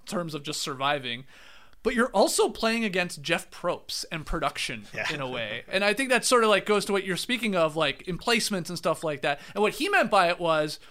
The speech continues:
Speaker 1: was what was happening with Daniel just sort of, like, blabbing away and saying how he's, like, tight with Mike or they calmed him down, him and Chanel. And he's like,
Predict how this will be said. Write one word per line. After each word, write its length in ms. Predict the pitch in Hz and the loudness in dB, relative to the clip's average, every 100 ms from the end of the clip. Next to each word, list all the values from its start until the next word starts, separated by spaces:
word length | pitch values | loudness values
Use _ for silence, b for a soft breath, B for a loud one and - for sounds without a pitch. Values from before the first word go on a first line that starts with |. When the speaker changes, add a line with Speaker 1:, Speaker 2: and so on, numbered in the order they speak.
| b | b
Speaker 1:
was 140 | 180 | -2
what 140 | 202 185 | 0 0
was 160 | 170 | 2
happening 500 | 190 180 196 180 170 | 2 2 2 -2 -2
with 260 | 160 151 - b b b - 156 | -4 -4 -10 b b b -16 2
Daniel 480 | 190 180 185 170 | 2 4 4 2
just 240 | 165 170 - | 2 0 2
sort 180 | 185 165 | 2 2
of, 120 | 151 | 0
like, 260 | 151 156 | -2 -4
blabbing 520 | - 160 160 170 175 165 | -6 2 4 4 2 0
away 640 | 160 156 156 156 160 160 | -2 0 0 2 2 0
and 120 | 151 | -4
saying 320 | - 160 156 | -4 -4 -4
how 200 | 156 160 | -2 -2
he's, 140 | 165 143 | -2 -4
like, 200 | 156 160 | -6 -4
tight 260 | 160 156 - | -2 -2 -2
with 200 | 156 151 | -8 -4
Mike 360 | 151 147 147 | -2 -2 -4
or 80 | 143 | -8
they 140 | 143 | -8
calmed 400 | 143 - 151 151 | -8 -6 -6 -6
him 140 | 151 147 | -10 -6
down, 340 | 139 143 147 | -4 -2 -6
him 140 | 143 151 | -8 -10
and 80 | |
Chanel. 360 | - 151 143 143 B B - | -8 -4 -2 -2 B B -8
And 80 | 190 | -2
he's 100 | 202 | 2
like, 220 | 185 | 0